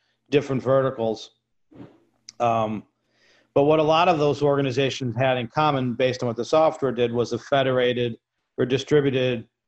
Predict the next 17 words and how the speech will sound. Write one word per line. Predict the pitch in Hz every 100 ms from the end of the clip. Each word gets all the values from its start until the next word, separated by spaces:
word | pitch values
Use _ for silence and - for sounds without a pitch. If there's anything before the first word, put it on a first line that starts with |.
| _ _ _ -
organization | 131 131 123 113 117 117 - 110 110
where | 113 113 110 104 _ -
I | 120 123
didn't | 127 127 123 _ _ _ _ -
necessarily | 131 135 - 139 135
have | 127
everyone | 131 131 127 123
working | 127 127 127
out | 120
of | 117
one | 120 117
location. | 113 110 160 151 139 131 123
I | 117
had | 117 113
people | 127 - 120 117 107 _ _ _
distributed | 131 - 160 139 123
across | 123 131 123 117 113